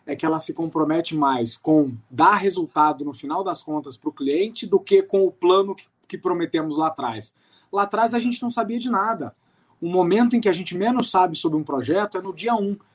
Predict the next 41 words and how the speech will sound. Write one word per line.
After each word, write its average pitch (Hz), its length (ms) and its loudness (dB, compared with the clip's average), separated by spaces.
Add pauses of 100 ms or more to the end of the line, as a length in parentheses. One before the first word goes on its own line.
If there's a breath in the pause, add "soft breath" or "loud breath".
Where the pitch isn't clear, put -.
que - 100 0
é 180 40 8
exatamente 190 460 2
quando 202 160 -2
a 185 40 0
gente 185 160 -6
faz 190 200 0
o - 40 -6
plano. 160 400 2
E 156 140 6
aí 185 80 6
a 196 60 8
gente 226 240 -6
quer, 214 440 0
a 117 120 -14
gente, 110 320 -14
né? 123 160 -6 (340 soft breath)
Boa 160 460 6
parte 175 240 2
do 165 80 -6
mercado 156 420 -4
quer 160 160 -6
se 160 160 -14
cegar 175 480 -4
e 202 60 -2
seguir 190 320 -10
o 208 40 -6
plano, 180 320 -2
como 180 200 -8
se 175 140 -12
seguir 185 260 -2
o 185 60 4
plano 175 280 -2
fosse - 240 -4
sucesso. 127 540 -4 (320 soft breath)
A 147 80 -2
metodologia 143 840 4
ágil 151 240 2
fala 180 240 2
que - 100 0
não. 160 220 2